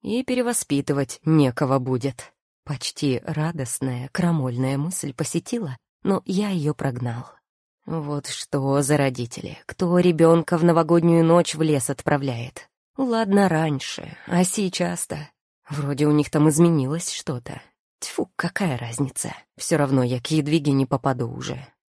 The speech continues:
Теперь главное до этой гостьи вперед волков добраться.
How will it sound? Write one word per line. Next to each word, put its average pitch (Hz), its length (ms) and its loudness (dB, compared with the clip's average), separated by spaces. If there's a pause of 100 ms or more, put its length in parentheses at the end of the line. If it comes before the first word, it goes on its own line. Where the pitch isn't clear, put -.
Теперь 143 360 -4
главное 139 500 0
до 143 100 0
этой 147 260 0
гостьи 131 600 -6
вперед 139 400 0
волков 135 420 -2
добраться. 127 680 -4